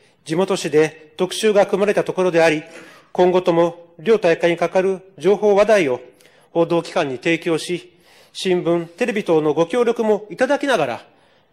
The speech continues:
高齢者を含む多くの県民に分かりやすい情報提供に努めてまいりたいと考えております。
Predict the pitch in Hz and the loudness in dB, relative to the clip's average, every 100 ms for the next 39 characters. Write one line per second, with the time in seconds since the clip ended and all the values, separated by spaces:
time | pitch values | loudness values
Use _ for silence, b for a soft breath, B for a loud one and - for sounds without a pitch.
0 | _ - 170 165 156 170 147 139 - 175 | _ -4 2 2 2 2 0 0 -6 -6
1 | 175 - - 180 165 139 131 190 214 220 | -6 -10 -2 -2 0 -4 -2 -2 0 0
2 | 208 208 202 - _ - 165 233 277 269 | -2 -2 -4 -10 _ -2 0 2 0 -2
3 | 220 131 - b b 135 156 151 147 - | -2 -6 -8 b b -4 -2 0 -2 -2
4 | 151 143 151 170 214 - - 170 147 135 | -6 -2 -2 -2 -8 -14 -6 -2 -2 -2
5 | 127 117 123 - 220 160 135 127 220 180 | -4 -4 -6 -4 -4 -2 -4 -4 -2 -2
6 | 113 - - _ | -4 -14 -20 _